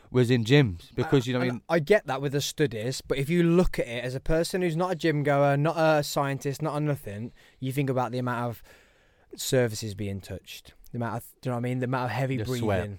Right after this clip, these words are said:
Speaker 2: the amount of heavy breathing. Like, you're, you, you touch something, how have you f-, there could be f-, within an hour, forty people have touched that dumbbell within an hour minimum.
Speaker 1: Mm.
Speaker 2: Like, uh, and that's, to me, probably the way they've looked at it.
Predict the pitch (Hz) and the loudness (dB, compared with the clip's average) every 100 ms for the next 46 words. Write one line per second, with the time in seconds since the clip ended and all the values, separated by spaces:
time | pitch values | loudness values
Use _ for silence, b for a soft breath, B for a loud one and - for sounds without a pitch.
0 | - 135 127 135 156 151 135 143 131 117 | -10 -6 -2 0 0 0 0 0 -2 -4
1 | 113 110 110 b b b 123 131 147 151 | -6 -8 -10 b b b -4 2 4 6
2 | 147 - - 147 170 151 156 170 - 165 | 4 0 -4 2 2 2 0 0 2 0
3 | - - 123 - 110 123 - - 156 151 | 0 -4 -6 -8 -8 -8 -10 -8 0 2
4 | 143 131 135 120 - - - _ 139 143 | 2 -2 -6 -6 -12 -16 -20 _ -4 0
5 | 156 147 - - - - _ _ 151 165 | 2 2 0 -14 -20 -20 _ _ -2 2
6 | 170 127 147 165 127 104 98 b b - | 2 0 0 0 -2 -6 -12 b b 0
7 | 196 185 139 165 175 127 - 131 127 107 | 2 2 0 -2 -2 -4 -4 -6 -6 -4
8 | 131 131 98 110 117 101 127 101 92 120 | -4 -4 -4 -4 -4 -4 -6 -6 -4 -2
9 | 135 90 85 - - 95 90 85 123 127 | -2 -4 -12 -16 -12 -10 -8 -6 0 0
10 | - - 143 - 156 156 165 - b b | -2 -6 -4 -4 -2 -2 -2 -6 b b
11 | b - 143 143 190 185 143 - 139 131 | b -4 -2 2 4 4 2 -2 -4 -2
12 | 131 127 120 135 120 110 101 | -2 -2 -4 -6 -8 -12 -12